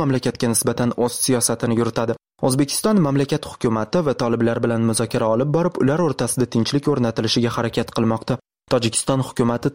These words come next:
toliblar bilan muloqotdan o'zini olib qochadi. Turkmaniston esa hukumat bilan ham, toliblar bilan ham muzokara qilmoqda. Lekin Ashxobod Afg'onistonga doir ishlarga iloji boricha kamroq aralashishni afzal ko'radi. Shubhasiz, uchrashuvda Afg'oniston haqida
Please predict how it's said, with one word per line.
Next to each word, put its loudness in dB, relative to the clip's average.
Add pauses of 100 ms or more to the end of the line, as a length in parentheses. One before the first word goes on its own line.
toliblar 0
bilan 2
muloqotdan 0
o'zini 0
olib -4
qochadi. 0 (360)
Turkmaniston 2
esa 0
hukumat -2
bilan 0
ham, 2 (120)
toliblar 2
bilan 0
ham 0
muzokara -2
qilmoqda. -2 (300)
Lekin 2 (100)
Ashxobod -2
Afg'onistonga 0
doir 2
ishlarga 0
iloji 0
boricha 0
kamroq 0
aralashishni 0
afzal 0
ko'radi. 0 (340)
Shubhasiz, 0
uchrashuvda 2
Afg'oniston 0
haqida 0